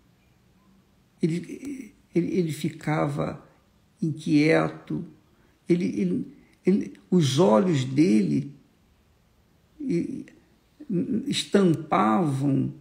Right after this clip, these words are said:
uma tristeza imensa, porque ele havia perdido a paz,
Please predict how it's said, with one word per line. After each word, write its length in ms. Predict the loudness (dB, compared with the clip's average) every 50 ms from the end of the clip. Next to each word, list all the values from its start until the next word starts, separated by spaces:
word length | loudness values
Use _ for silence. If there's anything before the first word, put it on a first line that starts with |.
| _ _ _ _ _ _
uma 200 | -2 0 2 0
tristeza 960 | 0 -2 -4 -6 -6 -4 -6 -6 -8 -10 -12 -6 0 2 2 2 2 0 0 -2
imensa, 680 | 0 0 0 0 0 0 0 -2 -4 -6 -8 -10 -14 -14
porque 540 | -12 -14 -14 -10 -6 -2 -2 -2 -2 -4 -10 -18 -20 _ _ _
ele 220 | 2 2 4 4 2
havia 400 | 0 0 -2 -4 -2 -2 -2 -2
perdido 680 | -2 -2 0 0 0 0 -2 -4 -6 -8 -6 -4 -4 -6
a 60 | -6
paz, 680 | -6 -10 -14 -14 -14 -14 -16 -18 -20 -20 -20 -20 -20